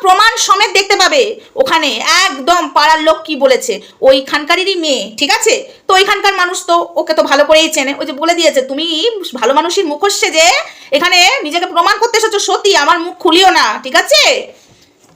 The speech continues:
আমাকে নিশ্চয়ই ভালো করে বুঝতে পারছো, নাম করে বলেছে। "কি রে, আমাকে ভালো করেই বুঝতে পারছিস আমি কে? আমি যদি চ্যানেল খুলি,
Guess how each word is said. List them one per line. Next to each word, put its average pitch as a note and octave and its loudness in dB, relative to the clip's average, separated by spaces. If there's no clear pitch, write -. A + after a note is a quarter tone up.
আমাকে C#4 0
নিশ্চয়ই F#4+ -2
ভালো E4 0
করে F#4 0
বুঝতে D#4+ -6
পারছো, F#4 0
নাম E4 0
করে E4+ -2
বলেছে। D4 2
"কি C#4+ -4
রে, D#4+ 2
আমাকে B3+ -2
ভালো C#4 0
করেই D#4+ 2
বুঝতে E4 -6
পারছিস F4 -2
আমি E4 -2
কে? E4+ -2
আমি D#4+ 0
যদি F4+ -2
চ্যানেল E4 0
খুলি, G4 0